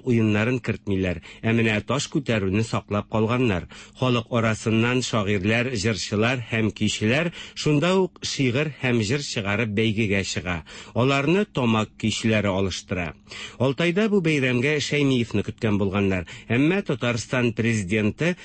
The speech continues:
нәкъ шул көннәрдә Русия җитәкчелеге төркемендә Төрекмәнстанда иде.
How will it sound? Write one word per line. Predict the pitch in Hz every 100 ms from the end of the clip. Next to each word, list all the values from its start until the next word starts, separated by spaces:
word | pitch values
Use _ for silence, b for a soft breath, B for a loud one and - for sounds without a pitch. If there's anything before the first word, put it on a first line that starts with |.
| B
нәкъ | 123 123 -
шул | - 120
көннәрдә | - 117 127 143 156 175 143
Русия | 135 120 165 170 156
җитәкчелеге | 131 135 127 - 131 131 123
төркемендә | 120 104 131 143 151 165
Төрекмәнстанда | - 123 - 127 131 - 131 127 110
иде. | 101 87 82